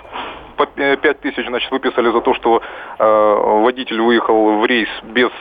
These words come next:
путевого листа, и пять тысяч за то, что у него не было тахографа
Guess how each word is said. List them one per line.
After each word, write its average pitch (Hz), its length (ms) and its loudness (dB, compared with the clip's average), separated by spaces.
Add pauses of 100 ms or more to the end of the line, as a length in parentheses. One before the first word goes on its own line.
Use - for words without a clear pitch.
(160)
путевого 113 380 2
листа, 175 320 0
и 156 60 0
пять - 240 -2
тысяч 160 380 -2
за 110 280 0
то, - 160 0
что 104 320 2
у 107 160 0
него 107 240 0
не 117 100 0
было 113 160 2
тахографа - 560 -2